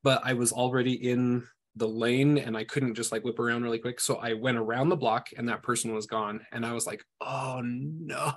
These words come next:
<laughs> I missed my chance." Like, <laughs> it felt like that whole test was just to see if I would act in the moment. And,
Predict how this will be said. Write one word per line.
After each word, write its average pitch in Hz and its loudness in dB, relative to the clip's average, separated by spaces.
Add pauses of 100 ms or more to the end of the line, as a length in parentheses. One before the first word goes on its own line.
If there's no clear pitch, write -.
<laughs> 120 -4 (320)
I 131 4
missed 139 6
my 123 4
chance." 117 2
Like, 117 -4 (320)
<laughs> - -12
it 127 2
felt 127 2
like 117 -6 (540)
that 120 -2
whole 131 6
test - 2
was 113 0 (120)
just 131 0
to 131 0
see 120 4
if 113 0
I 113 0
would 107 -4
act 110 -4
in 107 -4
the 107 -4
moment. 110 -4
And, 110 -6